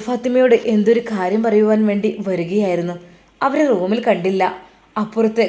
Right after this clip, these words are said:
ഗാർഡൻ്റെ ഭാഗത്ത് അറബിയുമ്മ ചെന്നപ്പോൾ മനോഹരമായ ഒരു രംഗമാണ് കണ്ടത്. അത് മറ്റൊന്നുമല്ലായിരുന്നു, നാഫി ഉസ്താദും നൂർ ഫാത്തിമയും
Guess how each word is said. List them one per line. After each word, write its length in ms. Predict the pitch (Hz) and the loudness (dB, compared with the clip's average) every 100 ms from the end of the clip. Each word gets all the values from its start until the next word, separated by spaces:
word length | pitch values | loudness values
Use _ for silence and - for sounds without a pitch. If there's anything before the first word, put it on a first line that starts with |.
| 196 | 0
ഗാർഡൻ്റെ 460 | 190 190 196 220 269 | -2 -2 -2 2 2
ഭാഗത്ത് 320 | 254 240 240 240 | 2 -2 2 2
അറബിയുമ്മ 360 | 240 247 262 254 233 | 4 2 2 0 -2
ചെന്നപ്പോൾ 380 | 190 185 208 202 202 | -4 -2 0 0 -2
മനോഹരമായ 680 | 190 175 175 196 214 208 202 190 - | -4 -4 -4 -2 0 0 -2 -4 -6
ഒരു 120 | 247 294 | -6 -2
രംഗമാണ് 480 | 214 180 214 202 180 180 - - | -2 0 2 2 -2 -8 -12 -8
കണ്ടത്. 380 | 180 170 170 180 - - _ _ - | -6 -4 -4 -4 -6 -20 _ _ -12
അത് 120 | 208 208 | -8 -6
മറ്റൊന്നുമല്ലായിരുന്നു, 1000 | 190 185 - 214 202 180 180 190 190 185 175 - _ _ _ 208 | -8 -12 -6 -2 -2 -2 -4 -2 -4 -6 -10 -20 _ _ _ -8
നാഫി 280 | 175 170 - 196 | -6 -8 -8 -10
ഉസ്താദും 460 | - 202 185 180 175 - - - | -6 -6 -4 -6 -8 -16 -20 -8
നൂർ 160 | 190 175 170 | -6 -4 -4
ഫാത്തിമയും 460 | 202 185 190 180 | -8 -6 -4 -4